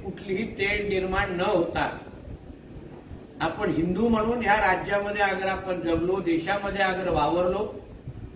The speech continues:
तर आपल्या देशाचा विकास अजून सक्षम पद्धतीने होऊ शकतो.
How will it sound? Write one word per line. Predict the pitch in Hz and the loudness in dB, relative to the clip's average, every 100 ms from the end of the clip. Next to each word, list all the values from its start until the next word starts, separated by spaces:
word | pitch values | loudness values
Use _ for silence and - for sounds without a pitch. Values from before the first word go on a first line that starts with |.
| - | -2
तर | 370 | 4
आपल्या | 190 - 226 | 4 4 2
देशाचा | 175 170 202 208 226 | 4 2 2 0 0
विकास | 196 185 220 - | -2 -2 -2 0
अजून | 165 175 254 | 0 -2 -2
सक्षम | 247 214 - 226 | -2 -4 -4 -4
पद्धतीने | 220 208 214 208 208 | -4 -4 -4 -4 0
होऊ | 170 170 | 2 2
शकतो. | - - - | 0 -4 -8